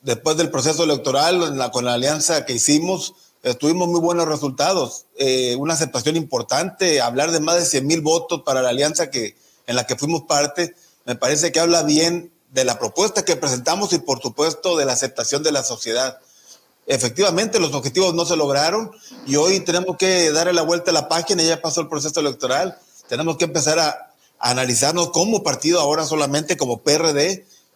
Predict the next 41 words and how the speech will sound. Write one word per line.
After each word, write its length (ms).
eh, 160
ver 380
que, 240
cómo 220
estamos 360
hacia 140
adentro 280
y 100
ver 280
qué 60
es 80
lo 100
que 80
vamos 240
a 40
hacer 180
hacia 180
afuera. 420
En 160
este 160
sentido, 480
debo 260
comentarte 720
que 600
acabamos 440
de 80
tener 280
el 100
Congreso 480
Nacional 600
del 200
P 100
R 160
D 240
el 540
nueve 300
de 60
octubre, 440
el 120
sábado 420
pasado. 400